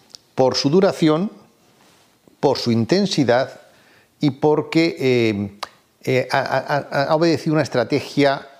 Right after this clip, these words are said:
mm, multinivel, digamos, ¿no? Eh, y evidentemente, ha durado, es que dura hasta hoy. Es decir, es el único caso, eh, eh, que aunque el Imperio Español dejó de existir, eh,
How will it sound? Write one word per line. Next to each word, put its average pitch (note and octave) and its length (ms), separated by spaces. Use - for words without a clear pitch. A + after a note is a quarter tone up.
mm, B2 60
multinivel, A2 1400
digamos, - 500
¿no? C3 160
Eh, B2+ 320
y C#3 80
evidentemente, F#3 580
ha F#2+ 60
durado, D3+ 340
es - 80
que - 120
dura E3 200
hasta - 280
hoy. F3 200
Es - 80
decir, A2 160
es - 140
el A2+ 60
único A2 280
caso, D3+ 540
eh, G2 180
eh, G2+ 140
que - 120
aunque A#2 300
el A#2 180
Imperio C3+ 640
Español C3+ 440
dejó G#2+ 320
de A#2 80
existir, F3 760
eh, F#2+ 240